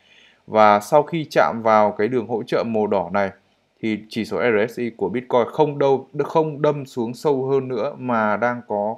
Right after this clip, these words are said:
cái xu hướng là hồi phục trở lại. Đó. Và các bạn có thấy là, à, vào năm hai nghìn không trăm mười lăm, à, khi mà chỉ số R S I của Bitcoin thời điểm đó cũng đạt được cái vùng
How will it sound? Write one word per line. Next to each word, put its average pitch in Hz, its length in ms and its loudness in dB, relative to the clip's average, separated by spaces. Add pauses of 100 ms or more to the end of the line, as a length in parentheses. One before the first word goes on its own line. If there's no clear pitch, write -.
cái 107 80 -8
xu 120 180 -10
hướng 110 280 -6
là 120 140 -12
hồi 104 140 -8
phục 98 200 -12
trở 90 160 -8
lại. 87 160 -4 (400)
Đó. 50 280 -6 (540)
Và 92 240 0
các 113 120 -4
bạn 113 40 -6
có 113 60 -2
thấy 98 240 -2
là, 104 280 2 (440)
à, 90 380 -2 (120)
vào 104 180 2
năm 110 140 0
hai 120 100 -4
nghìn 104 80 -4
không 98 80 -6
trăm 110 220 -4
mười 101 120 2
lăm, 117 240 6 (520)
à, 92 320 -2 (140)
khi 127 140 -4
mà 110 160 -4
chỉ 101 120 -10
số 92 180 -6
R 107 260 0
S - 60 -14
I 107 200 -4 (120)
của 98 240 -4
Bitcoin 110 520 0 (100)
thời 104 120 -4
điểm 87 160 -6
đó 90 260 -2
cũng 85 140 -10
đạt 117 200 2 (100)
được 87 100 -16
cái 95 80 -8
vùng 98 340 -4